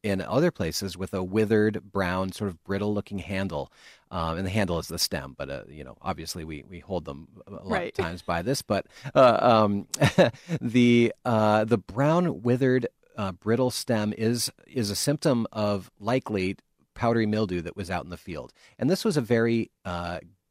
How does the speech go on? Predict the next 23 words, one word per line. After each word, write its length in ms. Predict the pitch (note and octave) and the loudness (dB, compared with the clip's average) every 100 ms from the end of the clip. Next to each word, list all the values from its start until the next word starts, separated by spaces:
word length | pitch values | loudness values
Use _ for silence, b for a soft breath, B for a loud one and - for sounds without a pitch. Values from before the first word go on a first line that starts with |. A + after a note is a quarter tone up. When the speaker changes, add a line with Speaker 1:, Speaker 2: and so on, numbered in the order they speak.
| _ - | _ -20
Speaker 1:
very 440 | G#2+ B2+ D3 C#3 | -6 -2 0 0
light 520 | - G2 G2 G#2 - - _ _ _ - | -4 -4 -2 -2 -4 -12 _ _ _ -6
intensity 680 | G#2+ F#2+ G#2+ A2 A2+ G#2 | -4 -4 -4 -4 -2 -2
year 300 | F#2+ F#2 F#2 | -2 -2 -4
for 160 | F2 G2+ | -4 -10
powdery 380 | - F#2+ F2+ F2 | -10 -8 -6 -8
mildew. 280 | E2 D2+ | -8 -12
We 100 | D2+ | -12
didn't 260 | E2+ B2+ C3+ | -6 -6 -6
see 320 | - - A#2 | -10 -4 -2
a 100 | G#2+ | 0
lot 240 | G2 F#2 F#2+ | 0 0 0
of 120 | F#2 | -2
it 140 | F#2+ _ | -6 _
in 240 | G2+ F#2 F2 | -12 -10 -6
the, 360 | E2 E2 D#2+ - D#2 | -6 -4 -6 -12 -20
in 160 | A2+ F#2 | -18 -12
the 240 | D#2+ C#2 - - - | -10 -10 -12 -20 -6
heart 160 | A2+ G#2 | -4 -4
of 60 | |
the 80 | F#2 | -6
summer 360 | - G2+ F#2+ F2 | -6 -6 -4 -4
or 200 | E2+ | -6